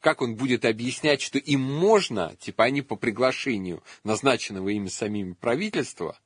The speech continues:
а нам нельзя. Ну, э, это будет выглядеть неубедительно. Так что Ирак как раз дает нам некоторую надежду на развязывание рук. Но сейчас, вот я повторюсь еще раз,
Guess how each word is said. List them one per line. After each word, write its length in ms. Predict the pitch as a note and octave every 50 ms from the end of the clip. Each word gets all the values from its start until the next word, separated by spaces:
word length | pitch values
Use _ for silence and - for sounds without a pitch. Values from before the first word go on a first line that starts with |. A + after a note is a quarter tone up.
| _ _ _ _ _ _
а 120 | - G#2
нам 200 | A2 C3+ F3+ F#3+
нельзя. 500 | E3 D3 D3 D3 B2+ G2+ F#2 - - - _ _ _
Ну, 380 | - G#2 C3+ D#3+ E3 D#3 - D#3
э, 160 | D#3 F3+ F#3+ - - F#3 - - _
это 220 | - G3+ D3+ - D#3+
будет 340 | C#3 C#3+ D3 C3+ B2 -
выглядеть 460 | C#3 C#3+ C#3+ C#3 C3 B2 A#2+ A#2+ - -
неубедительно. 840 | C3 B2 A#2+ A#2 A#2 B2+ B2 G#2 F2+ E2 - - - - - -
Так 240 | - - G#2+ A2+ -
что 220 | - - - - - - - - -
Ирак 340 | - - - E3+ G3 G#3 -
как 220 | - - A#2 - C#3+
раз 200 | D3 D#3+ C#3 A2+
дает 400 | G2 A2+ A2+ C3+ D#3 D#3+ - -
нам 180 | A#2+ A2 A2+
некоторую 420 | A#2+ C3+ C3+ - - A#2 A2 G#2+ G#2
надежду 540 | G2+ G2+ G#2 A#2 C3+ C3+ B2 G#2 F#2+ F#2
на 460 | F#2 F#2 F#2+ G#2+ A2+ A2 G#2 G2 F#2 E2+
развязывание 720 | F2+ F#2 F2 - G#2+ G#2+ G#2 G2 F#2 F2 F2 E2+ E2+ E2+
рук. 260 | D#2 D2+ D2 - _ _ - - - -
Но 240 | - B2 D3+ D#3 C#3+ -
сейчас, 580 | - - - - D3+ - F#3 G3 G#3 G3+ - -
вот 200 | F#3+ D#3+ - -
я 140 | B2+ B2 A2+
повторюсь 560 | - B2 A#2+ - B2+ B2+ B2+ D3 E3+ - -
еще 280 | D3 C3+ - - C#3 B2
раз, 180 | B2 - -